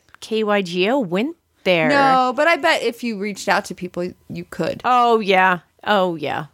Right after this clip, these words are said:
Speaker 1: Like, it's not like the C M As or A C Ms where the radio stations go there and,
Speaker 2: Mm-hmm.
Speaker 1: and do interviewing and stuff.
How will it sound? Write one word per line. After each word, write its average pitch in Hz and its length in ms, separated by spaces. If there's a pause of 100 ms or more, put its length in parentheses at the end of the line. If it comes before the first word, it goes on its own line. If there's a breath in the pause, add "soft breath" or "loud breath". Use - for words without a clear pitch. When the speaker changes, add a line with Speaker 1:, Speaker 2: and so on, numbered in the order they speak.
(640 soft breath)
Speaker 1:
Like, 254 260
it's 262 160
not 240 240
like 226 220
the 220 60
C 208 260
M 196 120
As 185 220
or 190 100
A 185 160
C 175 280
Ms 180 300
where 180 180
the 175 120
radio 185 360
stations 175 640
go 170 280
there 165 500
and, 180 300
Speaker 2:
Mm-hmm. 175 200
Speaker 1:
and 175 200
do 180 240
interviewing 160 640
and 160 200
stuff. - 520